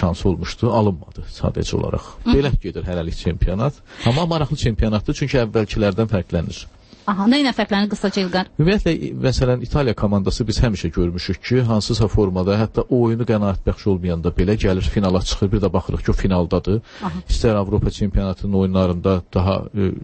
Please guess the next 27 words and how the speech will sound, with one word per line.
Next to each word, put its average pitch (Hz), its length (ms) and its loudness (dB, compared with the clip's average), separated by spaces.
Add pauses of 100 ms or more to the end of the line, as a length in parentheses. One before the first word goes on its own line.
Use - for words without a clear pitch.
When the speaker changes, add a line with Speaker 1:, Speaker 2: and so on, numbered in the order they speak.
(380)
Speaker 1:
maraqlı 104 400 2
yerlərə 90 380 2
gəlir, 90 260 0
çıxır, 87 260 -2
istər 98 220 0
dünya 92 200 2
çempionatlarında. 90 840 0 (420)
Amma 139 240 2
bu - 120 2
dəfəki 151 320 0
vəziyyət 135 400 0
artıq - 320 -2
onu 104 280 2
demir. 90 280 -2 (160)
Vəziyyət 95 340 0
tam 92 200 0
başqadır. - 440 -2
Məsələn, 90 320 0
Speaker 2:
Sənin 240 220 2
də 202 80 -2
proqnozun 208 480 0
belədir 190 400 -2
ki, 240 500 0 (160)
bu 196 200 2
axşam 190 360 -2
Fransa-İtaliya 196 640 0
qarşılaşması 180 640 -2